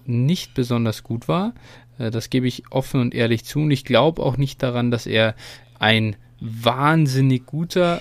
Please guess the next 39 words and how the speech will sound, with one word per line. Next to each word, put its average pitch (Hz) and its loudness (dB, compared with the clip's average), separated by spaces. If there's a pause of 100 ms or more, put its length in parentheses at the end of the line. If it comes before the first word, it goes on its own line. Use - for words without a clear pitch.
(140)
äh, 156 -8
Running 147 -4
Back 139 -4
in 135 -4
der 131 -2
N 120 0
F 113 -4
L 135 -2
ist, 160 0
aber 139 4
er 131 6
ist - 0
ein 117 -2
First-Round-Pick 120 -2
gewesen 156 0 (420)
und 123 0
ich - -6
denke, 131 4
dass 123 4
er 120 -2
zumindest 127 2 (320)
gut 180 2
genug 151 6
ist, 139 2
dass - 0
sie 123 0
ihn 123 0 (280)
nicht 117 -2
vor 117 0
Ende 110 -2
seines, 107 -2
äh, 117 -4 (100)
Running-, 123 2
äh, 110 -4
Rookie-Vertrags 127 -2
wirklich 113 -4
ersetzen. 98 -2 (420)
Und 110 -4
auch, 127 4